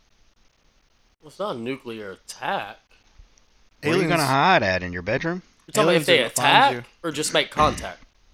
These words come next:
Speaker 3: If they, if they make contact, not attack us.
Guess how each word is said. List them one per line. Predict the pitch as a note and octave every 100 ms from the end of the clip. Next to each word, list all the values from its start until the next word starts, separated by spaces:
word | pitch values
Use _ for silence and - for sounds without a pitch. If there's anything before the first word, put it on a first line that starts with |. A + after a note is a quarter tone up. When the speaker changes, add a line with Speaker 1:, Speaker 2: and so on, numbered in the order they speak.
| _ _ _ _ _ _ _ _ -
Speaker 3:
If | D3
they, | C#3 A#2+ A2 _
if | C#3+
they | D#3+
make | C#3 A#2+
contact, | - B2+ A#2+ - A2 G#2+ - -
not | C3 B2
attack | A2 - A#2 -
us. | G2 -